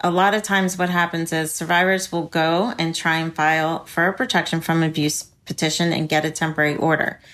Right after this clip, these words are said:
The temporary order in Pennsylvania, then you have ten days before you get a hearing before a judge. The temporary order can provide for eviction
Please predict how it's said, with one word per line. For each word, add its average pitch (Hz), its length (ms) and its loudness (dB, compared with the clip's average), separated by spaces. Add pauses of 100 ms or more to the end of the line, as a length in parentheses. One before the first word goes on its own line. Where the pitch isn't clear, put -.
(220)
The 175 80 -6
temporary 220 460 2
order 165 680 0 (420)
in 175 140 2
Pennsylvania, 175 500 0
then 165 180 0
you 170 80 0
have 165 160 -2
ten 175 220 2
days - 480 -2
before 156 280 0
you 151 120 0
get 151 160 0
a 151 40 -2
hearing 156 400 0
before - 360 -2
a 147 60 2
judge. - 360 -2 (400)
The 185 80 -4
temporary 226 540 0
order 180 440 0
can 190 520 0
provide 170 540 2
for 180 400 0
eviction 180 680 0